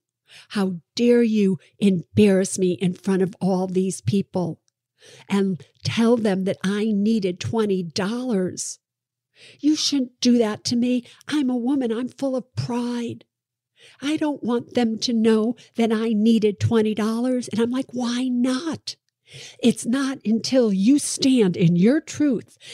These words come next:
and you are not afraid to tell everybody that you don't have a pot to pee in, that yes, you need twenty dollars. Yes, you want twenty dollars, and you're not embarrassed because you don't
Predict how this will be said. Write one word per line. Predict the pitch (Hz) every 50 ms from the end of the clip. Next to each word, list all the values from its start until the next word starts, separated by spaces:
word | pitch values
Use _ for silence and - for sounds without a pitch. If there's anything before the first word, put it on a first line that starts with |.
| - -
and | - 196 190 202
you | 196
are | 165 156 151
not | 151 156 156 147 156 156 175 220 269
afraid | 302 - - - 294 269 254 202 170 165 139
to | - 196
tell | - 208 214 208 208
everybody | 208 233 - 294 233 165 202 185 180 196 190
that | 233 233 -
you | - 196 254 254 233 202 _
don't | - 269 220 240 240 233 233 -
have | - 226 254 254 226 220 190 - - -
a | 202
pot | - - 247 247 - - -
to | - 254
pee | 240 - - 269 277 269 269
in, | 247 196 170 160 - - - - - -
that | 269 262 254 262 -
yes, | 220 208 208 247 302 320 339 - - -
you | 226 220 220
need | 220 220 208 208 196 -
twenty | - 233 214 202 208 208
dollars. | 190 190 190 185 180 190 190 170 - - - - _ -
Yes, | 320 320 311 - -
you | 294 294
want | 277 254 208 196 196 220 269 311 302 - - -
twenty | - - 247 233 220 214
dollars, | 208 202 180 175 170 170 165 156 - - - - - _
and | - 220 220 214 202
you're | 214 247 294 311 294
not | 269 254 262 247 254 - -
embarrassed | 233 226 226 202 - - - 220 233 269 294 294 254 208 - - - - - _ _ _ _ _ _ - - -
because | 277 254 240 - 269 262 208 -
you | 262 277
don't | 277 269 277 294 247